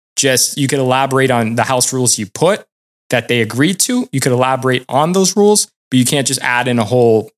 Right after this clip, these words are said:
another laundry list of rules after they book with you. Um, a cool pro tip that I have for you, try to add a call to action in the other things to note section, in the, um, guest access section, right? You could add, um,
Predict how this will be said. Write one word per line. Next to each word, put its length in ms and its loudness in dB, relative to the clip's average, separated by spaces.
another 420 2
laundry 320 0
list 240 -2
of 60 -6
rules 420 -2
after 240 -4
they 80 -4
book 180 -4
with 160 -10
you. 100 -8
Um, 280 4
a 60 2
cool 220 0
pro 260 0
tip 260 -2
that 140 2
I 40 2
have 240 0
for 120 0
you, 260 2
try 200 -2
to 60 0
add 120 0
a 40 0
call 280 0
to 80 2
action 580 0
in 280 2
the 180 2
other 240 2
things 260 2
to 60 4
note 180 2
section, 560 -2
in 240 2
the, 340 0
um, 640 0
guest 260 -4
access 400 -2
section, 460 -4
right? 180 -2
You 120 -6
could 160 0
add, 520 -2
um, 400 0